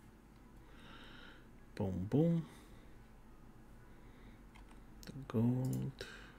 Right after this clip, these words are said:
Let's tap his wings.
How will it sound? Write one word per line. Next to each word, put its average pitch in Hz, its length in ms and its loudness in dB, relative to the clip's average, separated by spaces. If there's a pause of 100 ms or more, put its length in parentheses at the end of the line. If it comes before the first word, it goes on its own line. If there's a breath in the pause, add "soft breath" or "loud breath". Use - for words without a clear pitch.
(3000 loud breath)
Let's - 360 0 (1200)
tap 113 320 4
his 95 340 6
wings. - 1000 8